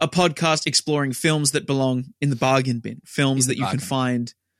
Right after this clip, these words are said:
Speaker 1: on your, on the D V D shelf of your Coles, Woolworths, Aldi, uh,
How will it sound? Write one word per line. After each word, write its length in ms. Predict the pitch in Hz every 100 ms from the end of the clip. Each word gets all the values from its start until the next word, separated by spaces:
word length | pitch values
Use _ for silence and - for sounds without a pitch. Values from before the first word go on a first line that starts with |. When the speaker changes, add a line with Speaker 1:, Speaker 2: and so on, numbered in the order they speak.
| _ _ _
Speaker 1:
on 220 | 135 135
your, 260 | 135 131 131
on 140 | 131
the 80 | 131
D 180 | - 156
V 120 | 151
D 100 | 143
shelf 460 | 135 139 131 127 -
of 200 | 131 120
your 400 | 123 127 120 127 _ _ _ _ -
Coles, 760 | - 170 156 131 110 139 - _ _ -
Woolworths, 880 | 165 165 165 135 104 - - - - _ _ _ _ _ _ _
Aldi, 720 | 165 170 170 170 143 104 98 _ _ _ _ _ _ _ _ _
uh, 100 | -